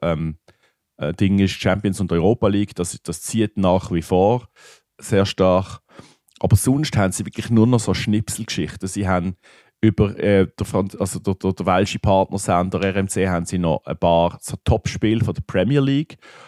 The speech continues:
Und auch da, oder, sie werben dann damit, wir haben noch die Premier League. Und so, ja, aber ihr habt nur Topspiele. Das heisst, meistens halt die, die Mannschaften, die von grösstem Interesse sind, halt Manchester City und, und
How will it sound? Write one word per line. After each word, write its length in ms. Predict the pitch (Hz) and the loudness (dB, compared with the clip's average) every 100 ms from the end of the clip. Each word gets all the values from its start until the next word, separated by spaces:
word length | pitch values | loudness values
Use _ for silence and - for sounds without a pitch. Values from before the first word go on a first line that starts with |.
| - _ | -20 _
Und 180 | - 101 | -2 2
auch 120 | 110 | 2
da, 100 | 104 | 4
oder, 300 | 127 123 104 | 4 4 2
sie 160 | 123 113 | -2 0
werben 260 | 87 98 - | 2 2 0
dann 120 | 107 | -2
damit, 300 | 110 98 - | 2 2 2
wir 120 | 127 | 2
haben 100 | 123 | 2
noch 80 | 101 | 0
die 80 | - | 0
Premier 340 | 107 90 117 | 0 0 0
League. 180 | 117 92 | 0 -2
Und 60 | 98 | -4
so, 100 | 104 | -2
ja, 320 | 95 113 104 | 2 2 2
aber 240 | 90 98 - _ _ _ | -2 -4 -6 _ _ _
ihr 180 | 113 98 | -2 -2
habt 140 | 85 | -2
nur 300 | 110 120 127 _ _ _ | 0 0 0 _ _ _
Topspiele. 600 | - 170 - - - 85 | -4 -4 -6 -12 -8 -6
Das 180 | 73 90 | -6 -4
heisst, 260 | 95 87 - | -4 -4 -4
meistens 480 | 90 92 - - 101 | -2 -2 -4 -10 -6
halt 240 | 90 - | -6 -6
die, 280 | 90 82 76 | -4 -4 -4
die 280 | 87 87 85 - - - - _ _ - | -6 -4 -4 -6 -20 -20 -20 _ _ -20
Mannschaften, 800 | - - 87 95 107 87 - 95 | -14 -4 0 2 2 0 -2 -2
die 120 | 87 | -2
von 160 | - | -2
grösstem 460 | - 92 92 - 92 | -4 0 0 0 -6
Interesse 440 | 82 73 92 - | -4 -2 -2 -4
sind, 320 | 85 90 85 80 | -8 -8 -8 -8
halt 220 | 73 78 - | -8 -8 -10
Manchester 420 | 78 82 80 90 | -10 -10 -10 -10
City 580 | - 82 - 78 85 82 | -6 -8 -8 -6 -2 -2
und, 260 | 82 80 | -2 -4
und 220 | 58 87 | -6 -6